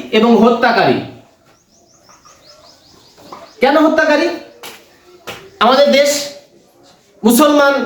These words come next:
উনিশশো সাতচল্লিশ সালের ইতিহাস যদি আমরা যাই, সাতচল্লিশ সালের ইতিহাসে মুসলমান যে চেতনা, এই চেতনাবোধের কারণে আমাদের দেশ কিন্তু স্বাধীন হয়েছে।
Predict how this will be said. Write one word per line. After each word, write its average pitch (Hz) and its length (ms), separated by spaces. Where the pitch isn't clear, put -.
উনিশশো 269 300
সাতচল্লিশ 254 540
সালের 240 220
ইতিহাস 220 320
যদি 208 140
আমরা 170 180
যাই, 160 340
সাতচল্লিশ 220 540
সালের 220 280
ইতিহাসে 214 540
মুসলমান 262 680
যে 214 340
চেতনা, 294 440
এই 220 200
চেতনাবোধের 302 680
কারণে 240 280
আমাদের 220 260
দেশ 214 160
কিন্তু 202 200
স্বাধীন 196 240
হয়েছে। 143 340